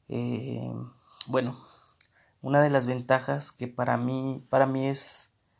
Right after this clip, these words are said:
pues, la mayor ventaja, ¿no? Es que ya no tienes el periódico gigantesco que, que, bueno, a más de alguna persona, pues, se le complica mucho desdoblar o,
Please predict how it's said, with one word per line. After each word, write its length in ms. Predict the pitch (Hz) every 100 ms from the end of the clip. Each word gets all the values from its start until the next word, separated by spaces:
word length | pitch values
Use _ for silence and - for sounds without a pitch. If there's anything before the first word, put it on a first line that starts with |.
| _ _
pues, 140 | - 123
la 100 | 123
mayor 340 | 123 120 131
ventaja, 480 | 135 131 - 120 -
¿no? 360 | 120 165 196 - _ _ _ _ _ -
Es 160 | 120
que 200 | - 131
ya 100 | 131
no 160 | 131 123
tienes 920 | 123 123 127 120 120 - - - - _ _ _
el 180 | - 110
periódico 800 | 110 120 117 127 123 123 117 107 _ _ _ _
gigantesco 880 | - 131 127 123 120 127 - - 123
que, 420 | 120 117 113 123 _ _ _
que, 100 | -
bueno, 260 | 123 156 143
a 40 |
más 200 | 123 123
de 60 | 123
alguna 360 | 120 123 127 123
persona, 460 | 117 - 123 120
pues, 160 | - 117
se 80 | 113
le 120 | -
complica 440 | - 123 123 127
mucho 340 | 123 123 - 120
desdoblar 640 | 120 120 117 127 139 143
o, 200 | 127 120